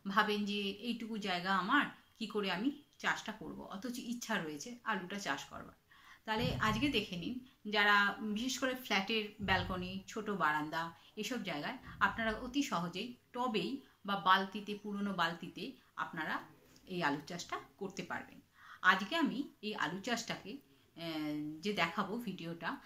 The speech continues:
সেটাকে আমি দুটো পার্টে ভাগ করেছি। কারণ আলু চাষ মানে আশি থেকে একশো দিন সময় লেগেই যায় রোপণ থেকে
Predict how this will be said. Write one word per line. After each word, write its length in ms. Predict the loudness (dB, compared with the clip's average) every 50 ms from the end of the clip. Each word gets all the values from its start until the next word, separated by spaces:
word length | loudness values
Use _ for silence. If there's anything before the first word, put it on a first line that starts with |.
| -18 -20 _ -8
সেটাকে 300 | -4 -4 -4 0 2 4
আমি 160 | 6 6 6
দুটো 300 | 6 4 0 -2 -4 0
পার্টে 280 | 2 2 2 2 0
ভাগ 180 | -4 -4 -8 -10 -10
করেছি। 460 | -8 -6 -6 -4 -4 -4 -6 -6 -6 -10 -12 -14 -14 -14 -14 -2 0
কারণ 260 | 2 2 2 0 0
আলু 280 | 2 4 4 6 4 4
চাষ 360 | 4 4 2 2 0 -2 -6 -12 -16 -20 -20 -20 -20 -14 -6
মানে 420 | 0 2 2 2 2 2 0 -2 -4 -8 -2 2
আশি 260 | 2 2 4 2 0
থেকে 200 | 0 0 0 -2 -2 2 2
একশো 300 | 2 2 2 -2 -4 -2
দিন 320 | 0 2 2 2 0 -2 -6 -12 -20 -14 -6
সময় 260 | -4 -2 0 0 0
লেগেই 320 | 0 -2 -4 -2 -2 -2 -2
যায় 240 | -2 -4 -4 -6 -6 -8 -14 -18 -8 2
রোপণ 340 | 4 4 6 8 8 6 6
থেকে 360 | 4 2 -4 -4 -6 -6